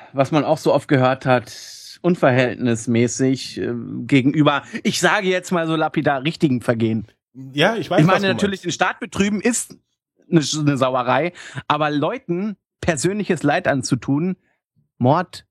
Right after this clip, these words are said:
Speaker 1: Vergewaltigung, et cetera, da, ich find,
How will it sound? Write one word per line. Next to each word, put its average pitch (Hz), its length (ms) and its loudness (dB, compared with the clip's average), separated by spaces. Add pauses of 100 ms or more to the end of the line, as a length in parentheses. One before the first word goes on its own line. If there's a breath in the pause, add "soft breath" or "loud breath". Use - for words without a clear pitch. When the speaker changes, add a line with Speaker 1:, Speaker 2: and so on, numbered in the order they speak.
(100)
Speaker 1:
Vergewaltigung, 120 760 0
et 101 160 -8
cetera, 117 420 2 (1700)
da, 156 120 6
ich - 180 -2
find, 240 200 2